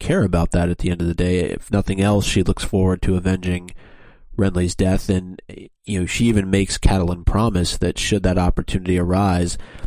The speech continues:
that Catelyn will not stand in her way of, you know, going after Stannis. Uh, but I also think that, you know, should she have even decided to go back to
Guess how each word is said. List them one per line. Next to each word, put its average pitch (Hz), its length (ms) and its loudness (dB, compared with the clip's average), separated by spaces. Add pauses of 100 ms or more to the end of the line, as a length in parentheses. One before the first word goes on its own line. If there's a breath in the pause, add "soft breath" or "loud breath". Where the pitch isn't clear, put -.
(120)
that 92 140 -4
Catelyn 101 400 2
will 90 80 -2
not 92 240 0
stand 95 380 0
in 90 80 -2
her 87 140 0
way 87 480 0 (100)
of, 87 520 -4 (180)
you - 120 -14
know, 90 60 -8
going 92 320 0
after 90 300 0
Stannis. 101 600 -2 (420 loud breath)
Uh, 92 200 0
but 101 180 0
I 101 80 2
also 143 300 0
think 98 400 -2
that, 92 260 2 (100)
you 95 180 0
know, 87 140 0
should 104 320 -2
she 98 300 0
have 92 160 0
even 98 220 0
decided 95 420 0
to 92 100 0
go 87 120 0
back 87 340 -2
to 90 400 0